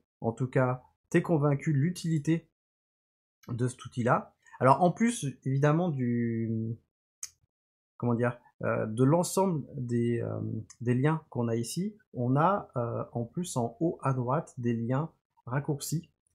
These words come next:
Et donc nous, on a mis les choses auxquelles on va le plus souvent, en fait, comme Toggle, qui est notre gestionnaire de suivi des temps, euh, notre site, euh,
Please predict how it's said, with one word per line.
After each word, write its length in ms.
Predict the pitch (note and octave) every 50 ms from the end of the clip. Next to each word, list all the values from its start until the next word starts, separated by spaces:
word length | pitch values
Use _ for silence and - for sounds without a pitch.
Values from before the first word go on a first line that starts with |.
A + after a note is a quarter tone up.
| _ - -
Et 100 | A2+ A2+
donc 260 | B2 C#3+ D3 C#3 C#3+
nous, 200 | C#3 D#3 D#3+ D#3
on 80 | C#3
a 120 | B2+ A#2 A#2
mis 160 | B2 C3 C3+
les 280 | C3+ B2+ A2+ A2 G#2+ G#2+
choses 380 | - - - C#3 C#3+ C#3 A#2+ A2+
auxquelles 320 | A2 G#2 - - B2+ A#2+
on 80 | A2+ G#2+
va 160 | G#2 A2 G#2+
le 80 | G#2+ - _ _
plus 100 | - B2
souvent, 380 | - - - A2 G2+ G2+ A2+ B2
en 60 | A2
fait, 240 | - - G#2 A2 -
comme 180 | - A2 G#2 G#2
Toggle, 400 | - A#2+ A2+ G#2 A2 G#2+ A2 B2
qui 120 | - A2
est 20 | G2
notre 200 | G2 G2+ G2+ G#2
gestionnaire 540 | G#2+ G#2+ A2 - - A2 G#2+ A2 A#2 A#2
de 160 | A2 G#2 G2+ G#2 A#2 _ _ _ _ _ _ _ _
suivi 400 | _ - - - A#2+ A2+ A#2+ A#2+
des 180 | A#2+ B2 A#2 -
temps, 460 | - A#2+ A2 A#2 B2+ C#3 C#3 C3 A#2
euh, 40 | A2+
notre 200 | A2 A2 A2 -
site, 400 | - - - B2 C#3 C#3 - C3
euh, 300 | A#2 G#2+ A2 A2 G#2+